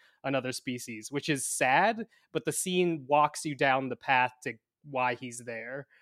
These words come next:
Uh, I think, like, there's some amazing character work being done on this show, and I know there's, like, a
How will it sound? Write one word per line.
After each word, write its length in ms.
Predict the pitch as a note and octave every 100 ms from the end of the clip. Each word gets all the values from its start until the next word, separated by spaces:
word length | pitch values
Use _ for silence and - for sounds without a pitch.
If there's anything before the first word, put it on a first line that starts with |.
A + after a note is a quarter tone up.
| _ _ -
Uh, 40 | C3+
I 420 | C3 A#2+ C3+ B2 _ _
think, 200 | E3 D3+ D3+
like, 180 | C3 -
there's 280 | C#3 B2+ -
some 360 | - - D3+
amazing 640 | C3 C3 C3+ C#3 C3+ A#2+ -
character 420 | D3 B2+ D#3 F#3
work 260 | F3+ F#3 -
being 240 | F#3 F3+ E3
done 300 | E3+ F3+ F3+
on 140 | F3
this 120 | F3
show, 360 | - F3+ F#3 G3
and 80 | C#3
I 80 | B2+
know 380 | C3+ C#3 C3 - _ _ _ -
there's, 160 | C#3
like, 220 | C3+ B2 B2+
a 200 | A2+